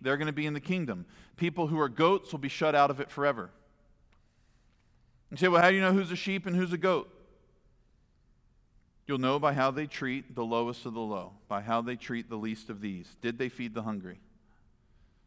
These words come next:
Did they give drink to the thirsty? Did they care for the stranger? Did they clothe the naked? Did they visit the sick? Did they visit the imprisoned?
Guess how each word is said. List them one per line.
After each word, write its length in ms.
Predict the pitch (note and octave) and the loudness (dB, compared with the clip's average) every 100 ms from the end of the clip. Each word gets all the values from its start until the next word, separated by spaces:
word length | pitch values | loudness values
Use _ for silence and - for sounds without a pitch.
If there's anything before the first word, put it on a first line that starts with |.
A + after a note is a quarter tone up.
| _ _ _ _ _ _ _ _ _ - - | _ _ _ _ _ _ _ _ _ -20 -8
Did 180 | - C3+ | -2 0
they 260 | C3+ B2+ A#2+ | 2 2 0
give 260 | A#2 A#2+ | -2 -6
drink 300 | A2 A#2 A2+ A#2 | -2 -2 -2 -6
to 60 | |
the 100 | G#2 | -10
thirsty? 500 | G2+ A2+ G#2+ - F2+ - _ _ _ _ _ _ _ _ _ _ _ _ _ _ _ _ _ | -6 -6 -8 -12 -18 -18 _ _ _ _ _ _ _ _ _ _ _ _ _ _ _ _ _
Did 160 | C3+ B2+ | -4 0
they 100 | C#3 | -2
care 360 | - C3 A#2+ | -2 0 0
for 180 | A#2 B2 | -2 -6
the 100 | G#2+ | -10
stranger? 520 | - A#2+ A#2 A2 G2 | -8 -4 -2 -2 -6
Did 180 | F2 A2+ | -8 -6
they 100 | A#2 | -6
clothe 560 | A2 - B2+ A#2+ A2+ - | -6 -4 -2 -2 -4 -10
the 140 | - G#2+ | -10 -6
naked? 500 | G#2 G#2+ G#2+ G2+ - _ _ _ _ _ _ _ _ | -4 -6 -6 -14 -14 _ _ _ _ _ _ _ _
Did 120 | B2 | -6
they 80 | A#2+ | -4
visit 400 | A2 B2+ B2 C3 | -2 -2 -2 -6
the 80 | A#2 | -10
sick? 400 | - C3 A2+ - | -10 -6 -6 -6
Did 140 | A2 | -8
they 80 | G#2+ | -6
visit 440 | G2 A#2+ B2 B2 | -4 -2 -2 -4
the 140 | B2 A2+ | -4 -4
imprisoned? 580 | A2 - A2 G2 F#2 | -4 -6 -8 -8 -14